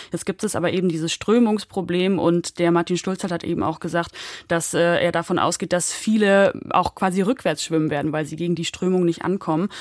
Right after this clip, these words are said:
Deswegen gibt's auch bereits Notfallszenarien wie ein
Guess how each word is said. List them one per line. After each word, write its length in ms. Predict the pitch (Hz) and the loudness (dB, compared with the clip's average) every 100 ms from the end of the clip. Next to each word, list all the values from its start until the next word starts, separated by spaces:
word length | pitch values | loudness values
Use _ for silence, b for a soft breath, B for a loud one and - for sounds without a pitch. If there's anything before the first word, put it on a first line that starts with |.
| B - | B -8
Deswegen 280 | 180 185 170 | -2 0 0
gibt's 180 | - | 0
auch 100 | 170 | -4
bereits 360 | - 151 143 - | -4 -6 -6 0
Notfallszenarien 1600 | 175 220 - 208 202 - - - 214 196 190 196 202 202 202 165 | 2 2 0 2 2 -2 -10 -8 0 4 4 2 0 0 0 0
wie 300 | 180 185 - | -2 0 0
ein 300 | 170 170 | 2 2